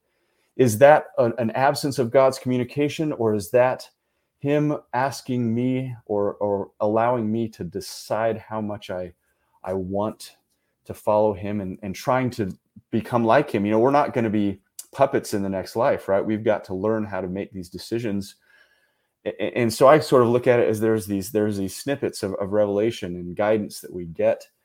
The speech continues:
to help us learn how to make those decisions as he would. Uh, anyway, that's sort of how I look at it.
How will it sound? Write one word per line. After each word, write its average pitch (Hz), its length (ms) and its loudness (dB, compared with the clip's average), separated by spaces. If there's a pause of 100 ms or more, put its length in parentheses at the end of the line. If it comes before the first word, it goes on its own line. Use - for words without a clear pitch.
(380)
to 110 60 -8
help 131 280 -2
us 113 240 -4
learn 107 260 -2
how 98 160 -6
to 95 80 -6
make 95 220 -8
those 92 120 -10
decisions 92 500 -10
as 85 140 -8
he 95 200 -6
would. 87 280 -8 (960)
Uh, 78 120 -12 (400)
anyway, 123 200 6
that's 123 160 6
sort 123 180 4
of 101 60 2
how 104 140 4
I 95 60 4
look 98 220 -2
at 87 140 -2
it. - 160 -8